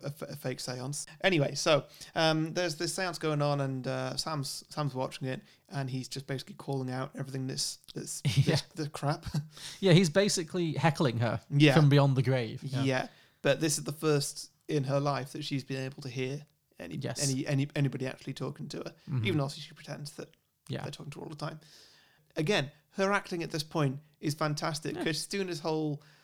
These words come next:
Speaker 1: sort of eyes closed routine,
Speaker 2: Mm.
Speaker 1: and then she just something like peering out the corner of her eye. It's like, "Who said that?
Speaker 2: Yeah.
Speaker 1: Who said that?"
Speaker 2: Yeah, she's doing, like, a fake reading and having a real reading,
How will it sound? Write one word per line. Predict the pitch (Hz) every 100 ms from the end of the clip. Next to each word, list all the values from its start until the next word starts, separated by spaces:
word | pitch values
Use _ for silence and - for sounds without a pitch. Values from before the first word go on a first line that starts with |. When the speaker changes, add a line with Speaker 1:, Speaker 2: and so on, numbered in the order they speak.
| _ -
Speaker 1:
sort | - 151
of | 151
eyes | 151 147
closed | - 151 147 143 135 139
routine, | 135 131 - 131 127 123 131
Speaker 2:
Mm. | 113 110 -
Speaker 1:
and | 147
then | 151
she | 147 143
just | 139 - _
something | - 156 147
like | 139
peering | - 147 143
out |
the | -
corner | 147 151 139
of |
her | 135
eye. | 139
It's | 131 -
like, | 151
"Who | - 480
said | 403 349
that? | - - - _ _ _
Speaker 2:
Yeah. | 160 185 165
Speaker 1:
Who | - 587
said | - 466 -
that?" | 214 156 - 147 -
Speaker 2:
Yeah, | 208
she's | 220 190
doing, | 220 226
like, | 226
a | 160
fake | - 185 - 156
reading | 165 156 151 143
and | 147 147
having | 131 135 127
a |
real | 120 135 135
reading, | 127 123 123 117 113